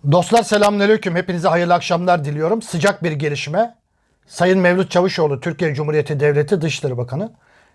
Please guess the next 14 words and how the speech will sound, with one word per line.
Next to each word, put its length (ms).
gerçekten 720
Yunan 320
mevkidaşına 800
güzel 320
ayar 300
verdi, 400
güzel 260
tokat 320
attı. 320
Şimdi 380
aslında 640
hani 400
biz 160
misafirperverlikte, 1300